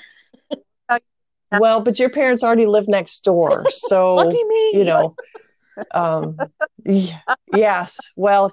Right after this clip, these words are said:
Speaker 2: Dad's been living
Speaker 3: Yeah.
Speaker 2: here, so, <laughs> so, anyways, um,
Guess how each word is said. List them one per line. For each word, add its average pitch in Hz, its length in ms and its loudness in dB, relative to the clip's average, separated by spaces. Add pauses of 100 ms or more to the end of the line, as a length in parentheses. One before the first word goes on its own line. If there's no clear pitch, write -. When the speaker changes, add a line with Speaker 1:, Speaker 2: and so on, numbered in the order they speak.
(100)
Speaker 2:
Dad's 220 300 -2
been 202 220 -2
living 190 220 0
Speaker 3:
Yeah. 226 100 -4
Speaker 2:
here, 160 340 -2
so, 190 340 0 (720)
<laughs> 247 340 -2 (920)
so, 165 380 -2 (460)
anyways, 170 440 -2 (380)
um, 180 340 -2